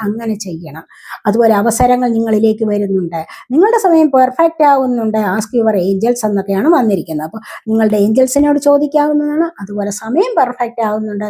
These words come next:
നിങ്ങളിലേക്ക് അവസരങ്ങൾ വരുന്നുണ്ട്. അതാണ് ഇവിടെ വന്നിരിക്കുന്നത്. മനസ്സിലായോ? അപ്പോൾ എസ് എന്നാണ് പിന്നീട് വന്നിരിക്കുന്നത്. ബാക്കിൽ വന്നിരിക്കുന്നത് എസ് എന്നാണ്. കാര്യം, നിങ്ങൾ ആഗ്രഹിക്കുന്ന ആ ഒരു കാര്യം സാധ്യമാകുന്നു,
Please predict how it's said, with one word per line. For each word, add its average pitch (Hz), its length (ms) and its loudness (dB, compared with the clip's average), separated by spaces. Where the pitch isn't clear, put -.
നിങ്ങളിലേക്ക് 214 580 -6
അവസരങ്ങൾ 175 600 -6
വരുന്നുണ്ട്. 160 420 -14
അതാണ് 226 320 2
ഇവിടെ 180 160 -2
വന്നിരിക്കുന്നത്. 156 760 -6
മനസ്സിലായോ? 175 500 -8
അപ്പോൾ - 260 -12
എസ് 208 260 0
എന്നാണ് 214 320 0
പിന്നീട് 202 340 0
വന്നിരിക്കുന്നത്. 220 680 0
ബാക്കിൽ 226 400 2
വന്നിരിക്കുന്നത് 349 440 4
എസ് 339 180 2
എന്നാണ്. 208 340 0
കാര്യം, 214 320 2
നിങ്ങൾ 220 220 2
ആഗ്രഹിക്കുന്ന 240 600 2
ആ 233 100 -2
ഒരു 254 240 4
കാര്യം 202 300 -4
സാധ്യമാകുന്നു, 170 800 -12